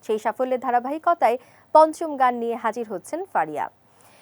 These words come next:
এবার তার জন্য গান তৈরি করেছেন জনপ্রিয় সুরকার ও সঙ্গীত পরিচালক ফুয়াত আল মুক্তাদির। খবরটি ভক্তদের সঙ্গে শেয়ার করেছেন ফুয়াত নিজেই। ত্রিশ মে সকালে এক Instagram পোস্টে বিষয়টি জানিয়ে ফুয়াত লিখেছেন,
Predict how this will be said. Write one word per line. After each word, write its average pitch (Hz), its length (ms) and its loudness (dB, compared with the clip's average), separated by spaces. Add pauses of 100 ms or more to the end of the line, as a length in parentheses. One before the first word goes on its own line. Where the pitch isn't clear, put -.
(180)
এবার 330 240 8
তার 359 220 8
জন্য 370 300 -2
গান 311 180 2
তৈরি 320 240 -4
করেছেন 311 420 -2
জনপ্রিয় 277 440 0
সুরকার 277 520 2
ও 226 100 0
সঙ্গীত 302 460 -4
পরিচালক 254 540 -2 (280)
ফুয়াত 302 360 4
আল 233 240 2
মুক্তাদির। 175 460 -6 (380)
খবরটি 254 480 2 (240)
ভক্তদের 277 420 4
সঙ্গে 285 300 -4
শেয়ার 311 240 -4
করেছেন 320 360 -4
ফুয়াত 254 340 2
নিজেই। 180 360 -8 (680)
ত্রিশ 349 280 0
মে 415 120 2
সকালে 381 400 2
এক 262 140 6
Instagram 285 500 -2
পোস্টে 294 460 -2
বিষয়টি 247 400 -8
জানিয়ে 185 440 -4
ফুয়াত 202 320 -2
লিখেছেন, 185 500 -6